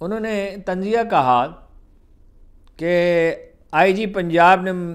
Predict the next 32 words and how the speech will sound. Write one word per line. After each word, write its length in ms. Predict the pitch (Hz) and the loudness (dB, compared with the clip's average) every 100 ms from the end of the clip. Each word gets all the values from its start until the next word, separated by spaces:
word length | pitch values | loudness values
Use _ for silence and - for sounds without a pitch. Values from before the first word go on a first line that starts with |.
| - 151 | -12 -10
ने 440 | 165 156 147 190 - | -6 -6 -8 -12 -6
लेवल 280 | 147 170 175 | -2 -2 -4
प्लेइंग 380 | 175 175 180 151 | -4 -4 -4 -6
फील्ड 280 | 151 165 160 | -6 -6 -6
की 80 | 160 | -4
खातिर 400 | 139 139 156 151 | -2 -2 -4 -8
पुलिस 420 | 147 151 160 160 | -8 -4 -6 -6
के 140 | 156 | -6
हेड-, 220 | 139 135 151 - 151 - | -6 -6 -12 -14 -16 -12
पुलिस 240 | 143 160 | -6 -6
का 120 | 156 | -4
हेडक्वार्टर 440 | 147 147 151 151 156 | -4 -4 -4 -4 -6
मेरे 300 | 156 170 170 | -4 -2 -2
मरकज़ी 400 | 160 143 156 151 | -4 -8 -8 -6
दफ्तर 280 | 143 143 139 | -8 -8 -12
में 160 | 135 | -10
कायम 280 | 131 117 110 | -8 -10 -10
कर 120 | 101 | -12
दिया 240 | 85 92 90 | -12 -14 -16
है 100 | - _ _ _ _ _ - - - - - - _ | -20 _ _ _ _ _ -20 -20 -20 -20 -20 -20 _
और 280 | 123 139 131 | -2 -2 0
दाद 220 | 147 156 | 2 2
रसी 300 | 156 151 165 | 0 -4 -4
के 140 | 160 156 | -4 -4
लिए 160 | 156 | -4
लोगों 300 | 147 139 147 | -4 -4 -6
को 100 | 143 | -8
चाहिए 340 | 139 127 127 127 | -6 -4 -4 -6
कि 80 | 123 | -8
यहाँ 220 | 107 92 | -8 -10
तशरीफ़ 440 | 95 - 92 - | -14 -16 -18 -18
लाएं। 140 | 85 | -20